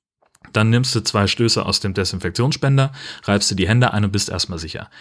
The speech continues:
Gegen das Coronavirus hilft tatsächlich am besten einfach Seife. Ganz normale Seife und intensives Händewaschen für mindestens zwanzig Sekunden, zweimal Happy Birthday singen beim, beim Händewaschen und ganz intensiv das einfach einreiben,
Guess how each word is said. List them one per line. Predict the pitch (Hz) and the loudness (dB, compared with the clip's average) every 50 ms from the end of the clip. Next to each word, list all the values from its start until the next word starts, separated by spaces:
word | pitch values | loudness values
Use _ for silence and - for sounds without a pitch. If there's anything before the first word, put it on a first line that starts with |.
| - - - - - - - - | -20 -18 -18 -18 -20 -20 -6 0
Gegen | 110 113 117 110 | 2 2 4 4
das | 104 98 - | 2 0 0
Coronavirus | - 87 104 151 165 143 107 98 101 90 90 87 - | -2 0 0 2 2 2 2 2 0 0 -2 -2 0
hilft | - 135 160 - - | 0 0 0 0 -4
tatsächlich | - 107 - 117 110 - 117 104 95 | -8 -8 -6 -6 -6 -4 -4 -6 -4
am | 92 | -2
besten | - - - - - - 139 139 147 - - - _ _ | -2 0 0 0 2 2 2 2 2 -2 -6 -14 _ _
einfach | 107 117 135 131 - 156 151 143 - - - _ _ | -2 0 0 -2 -2 -2 -4 -4 -6 -8 -14 _ _
Seife. | - - 107 104 98 101 101 - - - - - _ _ _ _ _ _ _ _ _ _ _ _ _ _ _ _ _ | -6 -2 0 2 2 2 0 -2 -4 -10 -14 -16 _ _ _ _ _ _ _ _ _ _ _ _ _ _ _ _ _
Ganz | - 139 151 165 - - - | -2 0 0 2 0 0 0
normale | 123 117 104 104 113 117 131 131 127 113 | 0 2 2 4 4 4 4 4 4 2
Seife | - 104 98 110 135 - - 151 143 | 2 2 2 2 2 2 0 -2 -2
und | - 117 104 - | -2 -2 -2 0
intensives | 131 156 156 147 131 113 113 110 107 98 - | 0 0 2 2 0 0 0 0 -2 -2 -2
Händewaschen | 127 135 143 131 123 120 110 - 98 | 0 0 0 2 0 0 0 -2 -4
für | - - 98 | -4 -2 0
mindestens | 104 135 160 165 147 - - 117 - - | 0 2 2 0 -2 -2 -2 -4 -4 -4
zwanzig | - 107 104 101 101 87 - | -2 -2 -2 -2 -2 -6 -8
Sekunden, | - 82 - 143 165 - - 165 175 - - - - - _ - | -10 -6 -4 -2 -2 -2 -2 -4 -4 -4 -8 -18 -20 -20 _ -8
zweimal | - - 107 110 120 123 120 101 | -4 0 0 2 2 2 2 0
Happy | 98 104 98 - 95 | 0 -2 -4 -4 -4
Birthday | - 98 120 127 - - 117 | 0 0 0 0 2 0 0
singen | 101 113 107 104 101 92 - - _ _ _ _ - | 2 2 2 2 0 -2 -4 -8 _ _ _ _ 0
beim, | 95 95 92 92 90 | 2 2 2 2 2
beim | 95 92 92 87 | 2 2 2 2
Händewaschen | 98 98 101 95 87 92 90 - - 95 92 98 - _ _ _ _ | 4 2 2 2 2 2 2 2 0 0 -2 -4 -6 _ _ _ _
und | - 101 95 | -8 -2 0
ganz | 101 104 117 - | 2 2 2 2
intensiv | - 107 95 104 95 87 98 117 127 - | 0 0 2 2 0 2 0 0 0 0
das | - 98 - - | -2 -2 -2 -2
einfach | 101 - - - - | -4 -6 -6 -8 -6
einreiben, | - 101 123 135 131 123 120 123 127 131 127 131 127 | -2 0 0 2 2 2 2 2 2 2 2 0 -2